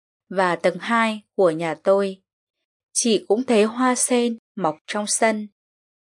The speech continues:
Tuy nhiên, sau khi tôi bị thi hành án tù vì đức tin của mình,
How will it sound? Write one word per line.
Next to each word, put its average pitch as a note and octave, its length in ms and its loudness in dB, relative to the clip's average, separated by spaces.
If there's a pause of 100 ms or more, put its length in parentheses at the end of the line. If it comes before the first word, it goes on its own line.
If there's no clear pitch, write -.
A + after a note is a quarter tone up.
(180)
Tuy G#3+ 140 4
nhiên, G3 300 4
sau G3+ 260 -4
khi G#3 220 0
tôi G3+ 340 2
bị F#3 240 0
thi A3+ 160 2
hành G3 280 -2
án E3+ 280 -6
tù F#3+ 400 0 (340)
vì G3+ 120 4
đức D4 140 2 (120)
tin B3 220 4
của G3+ 220 4
mình, E3 340 -2